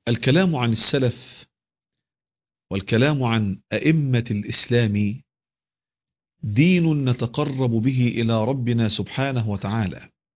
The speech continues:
فهؤلاء هم الذين جعلهم ربنا جل وعلا ورثة لرسول الله من بعده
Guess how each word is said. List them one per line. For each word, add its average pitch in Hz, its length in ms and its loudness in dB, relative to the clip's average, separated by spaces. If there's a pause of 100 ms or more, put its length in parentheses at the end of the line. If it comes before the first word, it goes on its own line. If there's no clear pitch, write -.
(1080)
فهؤلاء 147 840 0 (1300)
هم 160 200 4
الذين 139 600 2
جعلهم 123 640 0
ربنا 127 480 0
جل 131 320 0
وعلا 127 480 -2
ورثة 139 720 0
لرسول 123 680 0
الله 123 420 2
من 113 220 0
بعده 120 420 -4